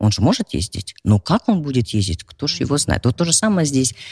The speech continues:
Климакс без половых гормонов возможно. Среднестатистический возраст человека, который, скорее всего, будет портить всем своим близким жизнь. Потому что это будет недовольная бабушка и недовольный старичок.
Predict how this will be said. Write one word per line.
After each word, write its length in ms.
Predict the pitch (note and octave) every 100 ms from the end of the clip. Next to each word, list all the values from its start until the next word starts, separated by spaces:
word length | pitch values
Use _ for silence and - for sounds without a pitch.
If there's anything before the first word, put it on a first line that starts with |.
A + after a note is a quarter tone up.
| -
Климакс 340 | - F#3+ D3+ C3
без 160 | C#3 D3
половых 280 | - C#3 C#3+
гормонов 440 | D3+ B3 B3 -
возможно. 560 | - C3 A2 C#2+ - - - - - -
Среднестатистический 1040 | - D3 A#2 - C3 - - C#3 - -
возраст 500 | B2 G2 E2 G3+ - _ - G2+ - - - _
человека, 640 | - B2+ B2 A#2 G2+ F#2 -
который, 320 | - C#3 C3
скорее 420 | - - E3+ G3+
всего, 340 | - - F#3
будет 280 | E3 D#3+ E3
портить 380 | - E3+ - -
всем 460 | - - - D#3 A#2
своим 360 | - A#2 A2+
близким 600 | A#2+ D#3 A#3 - - A2+ - _ _
жизнь. 460 | A#2 A2+ E2+ - - - - -
Потому 200 | - C3
что 120 | -
это 140 | -
будет 260 | C#3+ D3 -
недовольная 640 | G3 F#3 F3+ D3+ A2+ A2+
бабушка 580 | C#3 A#3+ C4 F#3+ - -
и 60 | C#3
недовольный 400 | C3+ C#3+ G3 C#3
старичок. 640 | - A2+ - - - -